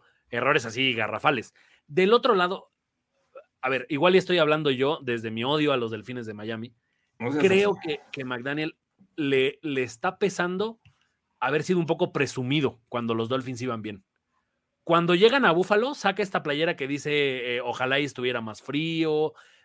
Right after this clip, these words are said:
Speaker 1: Cuando le ganan a los Bills, está esta
Speaker 2: <laughs>
Speaker 1: fotografía donde lo están bañando en Gatorade. Y así, empe-, como los Dolphins empezaron bien,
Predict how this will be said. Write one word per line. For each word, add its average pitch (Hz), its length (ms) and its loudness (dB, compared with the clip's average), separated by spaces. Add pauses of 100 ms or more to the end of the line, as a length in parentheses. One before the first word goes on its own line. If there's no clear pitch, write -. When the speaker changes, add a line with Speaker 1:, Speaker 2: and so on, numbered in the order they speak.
(200)
Speaker 1:
Cuando 139 320 2
le 135 100 4
ganan 160 260 0
a 143 60 -2
los 123 220 -4
Bills, 147 300 0
está 143 200 -4
esta - 220 -4
Speaker 2:
<laughs> - 0 -
Speaker 1:
fotografía 139 600 0
donde 127 200 -2
lo 117 80 -2
están 139 260 -2
bañando 135 540 -2 (240)
en 123 240 -6
Gatorade. 147 720 2 (400)
Y 196 200 0
así, 190 400 0
empe-, 254 240 -2 (200)
como 156 200 -2
los 147 160 2
Dolphins 254 360 0
empezaron 180 500 -4
bien, 120 280 -4